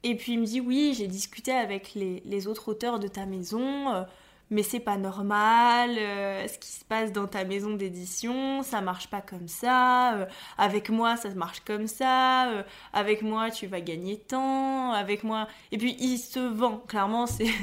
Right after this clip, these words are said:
c'est vraiment, euh, euh, commercial à mort. Et puis quand tu débarques dans le milieu, t'es, c'est vrai que t'es facilement impressionnable, surtout quand t'as pas d'expérience et que tu connais pas vraiment comment ça marche. Donc tu commences à douter.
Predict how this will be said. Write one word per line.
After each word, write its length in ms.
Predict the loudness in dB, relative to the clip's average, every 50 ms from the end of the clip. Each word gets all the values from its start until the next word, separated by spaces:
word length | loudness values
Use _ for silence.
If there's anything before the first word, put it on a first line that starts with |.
| -4 -6
c'est 200 | -8 -8 -8 -6
vraiment, 420 | -4 -4 -2 -2 0 0 0 0
euh, 80 | -2 -2 -4 -10 -18 -20 -20 -20 -20 -20 _ -2
euh, 280 | 0 2 2 2 0 -2 -4 -4
commercial 600 | -2 0 2 2 0 0 -2 -2 -2 -2 -2 -2 -4 -4
à 100 | -4 -2
mort. 580 | 0 2 6 8 8 8 8 6 4 0 -2 -10 -20 -20 -20 -20 -20 -20 -20 -20 _ -20 -20 -20 _ _ _ _ _ _ _ _ _ _ _ 2
Et 180 | 2 2 2
puis 680 | 0 -6 -10 -6 -4 -2 0 2 2 2 2 0 -2 -6 -10 -20 _ _ _ _
quand 280 | 0 2 2 4 2 0 -2 -6 -14
tu 240 | -8 -6 -4 -4
débarques 580 | -4 -4 -4 -2 -2 2 4 4 4 4 2 0
dans 140 | 0 0 0
le 100 | 0 0
milieu, 380 | 0 0 -2 -2 0 0 0 2 0 0 -2 -6 -12 -18 -12 -6
t'es, 160 | -4 -4 -4 -4 -8 -14 -20 -20 -20 -20 _ -16
c'est 180 | -4 0 0
vrai 180 | 2 2 2 0
que 60 | 0
t'es 120 | -2 -4 -2
facilement 440 | -2 -2 -2 -2 -2 0 0 0
impressionnable, 480 | -2 -2 -6 -6 -6 -4 -2 -2 -2 -2
surtout 220 | -4 -8 -10 -8
quand 140 | -6 -6 -6
t'as 100 | -6 -4
pas 160 | -4 -2 -2
d'expérience 640 | -2 -2 -2 -4 -4 -2 0 0 0 0 -2 -4 -6 -6
et 140 | -6 -4
que 100 | -4 -4
tu 220 | -6 -6 -6 -10 -6
connais 260 | -4 -2 0 0 -2
pas 280 | 0 2 4 4 4 4
vraiment 340 | 2 0 -2 -2 -4 -6
comment 240 | -6 -8 -8 -8 -8
ça 160 | -8 -8 -8
marche. 280 | -8 -8 -8 -10 -14 -18 -20 -20 -20 -20 -20 -20 -20 _ -4
Donc 160 | -2 -2 -2
tu 80 | -2 -4
commences 300 | -4 -2 0 0 0 2
à 80 | 0 0
douter. 360 | 0 -2 -6 -10 -12 -14